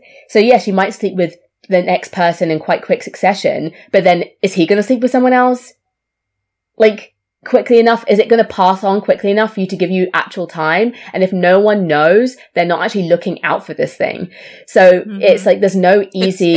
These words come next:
Speaker 2: it becomes the same equivalent
Speaker 1: Right.
Speaker 2: of, like, going somewhere far away. It
Speaker 1: Yeah.
Speaker 2: will give you, it will buy you time, but actually it will, ev-, that,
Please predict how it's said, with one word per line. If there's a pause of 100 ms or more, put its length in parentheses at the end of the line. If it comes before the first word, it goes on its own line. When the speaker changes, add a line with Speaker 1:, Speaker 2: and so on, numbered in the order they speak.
Speaker 2:
it
becomes
the
same
equivalent
Speaker 1:
Right.
Speaker 2:
of,
like,
going
somewhere
far
away.
It
Speaker 1:
Yeah.
Speaker 2:
will
give
you,
it
will
buy
you
time,
but
actually
it
will,
ev-,
that,